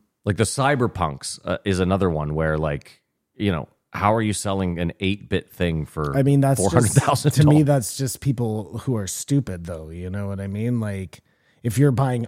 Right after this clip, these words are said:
Speaker 2: art and that art has no, like, um, aesthetically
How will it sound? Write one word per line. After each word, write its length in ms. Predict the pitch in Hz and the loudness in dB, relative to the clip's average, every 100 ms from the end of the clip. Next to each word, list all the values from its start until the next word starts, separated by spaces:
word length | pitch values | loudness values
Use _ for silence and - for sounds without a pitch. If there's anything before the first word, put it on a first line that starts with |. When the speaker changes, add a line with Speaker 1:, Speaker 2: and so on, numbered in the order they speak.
| - | -2
Speaker 2:
art 360 | 127 107 113 - | -2 -2 -6 -4
and 180 | 127 110 | -2 -2
that 160 | 107 - | -6 -6
art 220 | 123 117 | -4 -2
has 300 | 95 135 107 | 0 0 0
no, 320 | 113 117 113 117 | 0 0 0 -2
like, 580 | 113 110 101 95 - - _ _ _ _ - | -2 -2 -4 -6 -12 -20 _ _ _ _ -4
um, 840 | 120 104 101 98 95 92 87 78 _ _ _ _ _ _ _ _ _ _ _ _ _ _ _ _ - | -2 0 -2 -2 -4 -6 -10 -12 _ _ _ _ _ _ _ _ _ _ _ _ _ _ _ _ -10
aesthetically 1500 | 120 - 139 127 120 - 123 113 107 107 107 104 104 92 | -8 -6 -4 -4 -4 -6 -6 -4 -4 -6 -6 -8 -10 -12